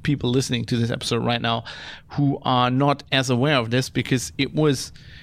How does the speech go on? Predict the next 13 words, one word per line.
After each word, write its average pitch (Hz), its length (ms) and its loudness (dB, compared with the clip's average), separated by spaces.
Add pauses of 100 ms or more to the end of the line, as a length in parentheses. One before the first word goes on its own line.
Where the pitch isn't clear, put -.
(120)
you 147 80 0
know, 117 320 2
with 139 280 0
the 143 80 2
reporting 135 520 0
in 120 80 0
the 117 40 0
mainstream 120 420 0
media, 135 320 2
which 123 260 -2
was 120 360 -2
honestly 120 480 -2
abysmal, 127 640 2